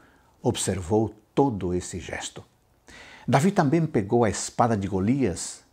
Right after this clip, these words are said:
de Nob, e depois fugiu para o território de Aquis, rei de Gate. Por lá, Davi fingiu ser louco, a fim de garantir proteção, pelo menos temporária,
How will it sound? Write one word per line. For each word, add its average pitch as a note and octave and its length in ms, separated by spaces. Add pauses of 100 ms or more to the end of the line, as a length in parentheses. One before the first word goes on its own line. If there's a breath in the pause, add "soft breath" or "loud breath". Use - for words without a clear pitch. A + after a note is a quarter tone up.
(220)
de F#2 140
Nob, C#3 340 (460 loud breath)
e C#3 80
depois A#2+ 380
fugiu A#2+ 480
para A2 260
o F#2+ 40
território G#2 560
de F#2+ 260 (100)
Aquis, - 640 (460)
rei A#2+ 180
de F2+ 120
Gate. - 400 (680)
Por A2+ 140
lá, D#3 280 (600 loud breath)
Davi G2 300
fingiu A2 440
ser G#2 260
louco, G2 520 (520 soft breath)
a - 80
fim A#2+ 160
de G2+ 80
garantir F#2+ 460
proteção, A2 760 (600 loud breath)
pelo B2+ 200
menos A2 340
temporária, F#2 840